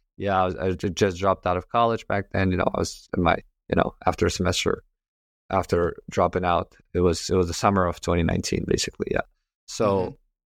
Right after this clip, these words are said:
Speaker 1: I joined in, in the business development role as an employee first, right? And then the deal was that I can work my way up through sweat equity into co-owning this company, which I do now. And so pretty much, you know, my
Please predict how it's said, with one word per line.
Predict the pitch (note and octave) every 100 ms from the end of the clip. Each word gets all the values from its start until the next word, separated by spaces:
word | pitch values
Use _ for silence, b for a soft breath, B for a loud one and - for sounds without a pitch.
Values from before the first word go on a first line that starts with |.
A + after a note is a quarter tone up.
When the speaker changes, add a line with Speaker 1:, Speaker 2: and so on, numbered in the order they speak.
| -
Speaker 1:
I | G#2+
joined | G#2+ A2+ G#2+
in, | A2+ G#2+
in | G2
the |
business | F2+ G2+ F#2
development | G2 C3+ B2+ B2+
role | A#2
as | G2+
an | F#2+
employee | F#2 F2 F#2+ A#2
first, | A2+ G#2+ G#2+ -
right? | G2+ G2 F#2
And | - F#2+
then | F#2 F2+ F#2
the | F2+
deal | G2 F#2+
was | F#2+ F#2
that | F2+ F2+
I | F2+ F#2 - _ -
can | G2+ F2
work | F#2 F#2 -
my | F2+
way | F2 F2+
up | F2 E2+ _ _
through | G2 F2
sweat | - F#2
equity | G2 - A2 A#2+ _ _ _ -
into | F#2 - F#2+ F2+ E2+ -
co-owning | - F#2+ F#2+ F2+ F2
this | F2
company, | - F2 F2+ F2 F2 - _ _ _ _ _
which | F#2+ G#2
I | F2
do | F2
now. | E2+ E2+ E2+ - -
And | F2 E2+ -
so | -
pretty | D#2 G#2+
much, | G#2 F2+ - - - _ _ _ _
you | G2+
know, | F2+
my | F#2+ F#2 F2+ F2+